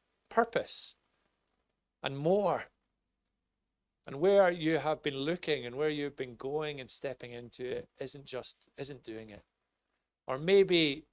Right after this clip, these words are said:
you do know Jesus and you're just stuck in a rut.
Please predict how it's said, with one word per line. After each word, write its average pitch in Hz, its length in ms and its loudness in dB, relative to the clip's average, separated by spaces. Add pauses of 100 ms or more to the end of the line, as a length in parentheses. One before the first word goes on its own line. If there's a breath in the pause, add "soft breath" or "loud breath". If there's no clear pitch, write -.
(540)
you 135 100 -4
do 208 240 -2
know 196 140 -2
Jesus 135 560 -6
and 147 360 -8
you're 160 140 -6
just - 320 -2
stuck - 320 -2
in 156 80 -4
a 143 100 0
rut. - 600 -4